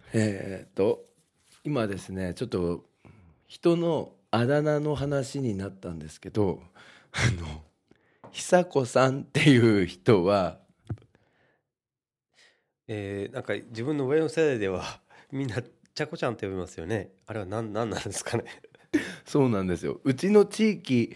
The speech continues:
Speaker 1: だけかもしれないんですけど、久子さんっていう、えー、方は、ちゃこちゃんになるんですよね。
Speaker 2: そうですよね。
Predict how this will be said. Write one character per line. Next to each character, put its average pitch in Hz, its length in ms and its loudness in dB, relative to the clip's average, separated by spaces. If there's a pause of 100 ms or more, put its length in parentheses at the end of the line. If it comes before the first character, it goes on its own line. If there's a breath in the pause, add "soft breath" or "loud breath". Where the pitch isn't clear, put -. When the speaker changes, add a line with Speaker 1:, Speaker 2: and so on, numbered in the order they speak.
(340 loud breath)
Speaker 1:
だ 120 160 4
け 196 160 2
か 185 120 2
も 131 160 2
し 110 140 -2
れ 110 100 0
な 104 140 0
い 107 60 -2
ん - 20 -6
で 85 80 -4
す - 100 -10
け 104 120 -6
ど、 107 340 0 (380 soft breath)
久 - 320 4
子 160 180 6
さ 175 220 4
ん 190 80 0
っ 190 100 -10
て 101 160 -2
い 98 60 0 (320)
う、 - 100 -4 (340 soft breath)
え 98 420 0
ー、 90 40 -4
方 101 340 0
は、 95 440 2
ち - 80 0
ゃ 220 60 2
こ 214 180 4
ち 208 120 2
ゃ 135 60 8
ん 113 60 2
に 90 100 -4
な 87 100 -2
る 82 120 -6
ん 78 40 -10
で 76 80 -10
す 117 120 -6
よ 139 80 0
ね。 185 100 0
Speaker 2:
そ 127 60 -6
う 104 60 -16
で - 40 -20
す - 60 -20
よ 87 60 -10
ね。 120 260 -2